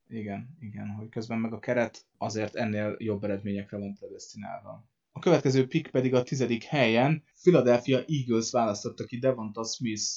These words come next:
elkapót. Ez ugye azért érdekes, mert itt a Dallas helyén csoporton belül cseréltek helyet, méghozzá nagy valószínűséggel azért mehettek bele ebbe a cserébe Dallasban,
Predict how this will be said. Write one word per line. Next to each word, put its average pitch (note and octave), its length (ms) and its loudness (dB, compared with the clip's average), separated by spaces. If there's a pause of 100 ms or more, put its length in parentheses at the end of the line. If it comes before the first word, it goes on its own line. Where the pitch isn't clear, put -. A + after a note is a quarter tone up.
(140)
elkapót. B2 800 2 (520)
Ez A#2+ 160 0
ugye B2 160 4
azért A#2+ 340 6
érdekes, A2+ 500 -2
mert G#2 240 -4
itt A2 140 -10
a - 100 -20
Dallas G#2+ 420 -2
helyén G#2+ 600 -2 (160)
csoporton A#2 500 -2
belül A2+ 300 2
cseréltek G#2+ 760 -2
helyet, A#2 580 0 (200)
méghozzá A#2+ 680 2
nagy C3 160 2
valószínűséggel A#2 760 -2
azért B2 400 2
mehettek G#2+ 460 -4
bele G#2+ 180 0
ebbe G#2+ 200 0
a G#2+ 140 -4
cserébe G#2+ 440 -4
Dallasban, A#2 760 -2